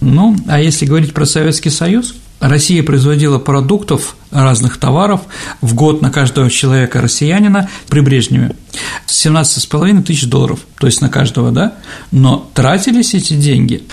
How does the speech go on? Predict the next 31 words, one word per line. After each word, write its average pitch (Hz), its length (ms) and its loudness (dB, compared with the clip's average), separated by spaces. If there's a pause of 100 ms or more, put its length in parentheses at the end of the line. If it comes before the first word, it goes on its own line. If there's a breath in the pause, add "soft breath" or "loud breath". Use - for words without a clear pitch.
россиян 127 380 2
только 196 340 -2
одиннадцать 160 520 0
тысяч. - 280 -6 (140)
А, 135 220 2
например, 147 460 2
эстонцы, 202 540 0
если 120 220 -2
мы 127 160 2
про 123 160 -2
них 120 180 2
говорили, 120 460 0 (240 loud breath)
они 139 400 4
производили 135 580 2
на 120 140 2
шестнадцать 131 680 -2
тысяч, 233 420 -2 (360 loud breath)
а 131 100 2
тратили 185 540 2
там 131 360 -2
тридцать 123 360 -2
пять 170 240 -2
тысяч. - 400 -4 (380)
То 135 100 0
есть - 160 0
их 120 160 0
вкладывали 185 540 2
в 139 60 2
два 117 180 0
раза 196 260 0
больше. 127 460 -2